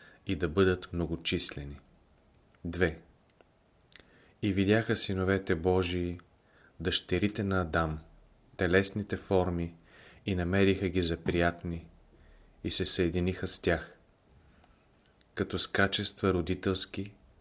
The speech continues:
и именно с тези, които предимно им се харесаха. Три. И рече Йехова:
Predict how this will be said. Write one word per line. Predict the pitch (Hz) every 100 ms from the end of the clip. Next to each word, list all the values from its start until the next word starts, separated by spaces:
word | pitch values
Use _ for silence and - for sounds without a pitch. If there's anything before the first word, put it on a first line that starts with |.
| _ _ _ _ -
и | 98 104
именно | 110 101 95 92
с | -
тези, | 101 98 95 104 104 _ _ _ _ _ _ _ _ _ -
които | - 98 101 95
предимно | - 87 85 98 101 98
им | 90
се | - 87
харесаха. | - 85 80 - 82 - - _ _ _ _ _ _ _ _ _ - - _ _ _ _ _ - - -
Три. | 110 101 - - _ _ _ - - _ _ -
И | 104
рече | 101 117 - 113
Йехова: | 98 92 95 82 69